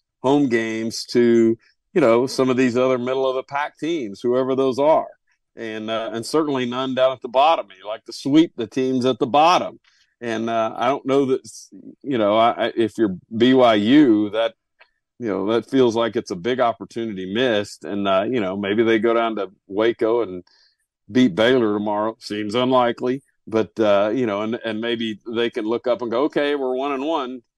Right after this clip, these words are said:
after two games," which is exactly where we thought we'd be, <laughs> but it just went the wrong direction. But, uh,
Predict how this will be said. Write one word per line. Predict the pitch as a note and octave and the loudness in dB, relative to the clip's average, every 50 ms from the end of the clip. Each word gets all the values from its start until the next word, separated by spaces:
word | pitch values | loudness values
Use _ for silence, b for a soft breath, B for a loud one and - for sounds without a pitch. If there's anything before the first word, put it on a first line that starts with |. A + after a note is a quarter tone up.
| _ - | _ -12
after | G#2+ A#2 A#2 - - A2+ | -12 -10 -10 -8 -8 -8
two | G#2 - C#3 C3 | -4 0 0 2
games," | B2 C#3+ D3+ C#3+ B2+ A2+ G#2 | 2 2 2 2 2 2 0
which | G#2+ G#2 - | -2 -6 -4
is | - F#2 F2+ F2+ | -4 -6 -4 -4
exactly | F#2 E2 D#2+ A#2 C#3+ F3+ D3+ D3 D#3+ | -4 -2 0 0 0 0 2 4 4
where | D#3+ D#3+ D#3 | 4 6 6
we | D#3 D3+ | 4 2
thought | B2+ - D3 B2+ G2+ F#2+ | 2 0 0 -2 -2 -2
we'd | F#2+ F#2 F2 D#2+ | -6 -8 -10 -10
be, | F#2 F#2 F2 F2+ F2 E2+ - | -10 -8 -8 -8 -10 -12 -6
<laughs> | _ | _
but | - G3 C3+ | 2 4 4
it | - | 4
just | - G2+ G#2+ G2+ - - G2 G2+ G2 - | 2 -2 -2 -2 -4 -4 -4 -4 -4 -2
went | - A2 A2+ A#2 G2 - | 0 0 0 2 2 2
the | G#2+ | 2
wrong | G#2 A2 A2 A2 A2 G#2+ | 4 4 4 4 4 4
direction. | F#2+ F#2+ F#2+ G#2+ A#2+ A#2+ - - F#2+ F2+ F2 F2+ | 2 2 2 2 0 0 -2 -6 -8 -6 -6 -4
But, | F2+ F#2+ F2 F2 | -6 -6 -6 -4
uh, | F#2 G2 F2+ E2+ | -2 0 0 -2